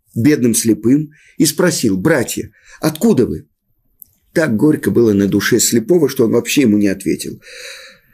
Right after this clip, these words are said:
А мальчик посмотрел на Магида печальными глазами и сказал, что слепой — это его отец, а что мама его умерла.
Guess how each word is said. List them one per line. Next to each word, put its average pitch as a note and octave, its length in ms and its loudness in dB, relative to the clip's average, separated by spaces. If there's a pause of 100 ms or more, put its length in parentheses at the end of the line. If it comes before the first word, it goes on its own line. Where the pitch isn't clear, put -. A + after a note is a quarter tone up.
(440)
А G#3+ 120 2
мальчик A#3 560 2
посмотрел D#3+ 540 2
на C#3+ 300 2
Магида B2+ 520 0
печальными E3 640 0
глазами F#3+ 500 0
и G3 40 0
сказал, B2 640 -2 (460)
что C3+ 580 0
слепой — E3 520 2
это B2+ 120 0
его A2+ 200 4
отец, D3 640 -4 (320)
а - 100 -2
что C3 240 0
мама C#3 360 2
его F#2+ 600 0
умерла. C3+ 720 2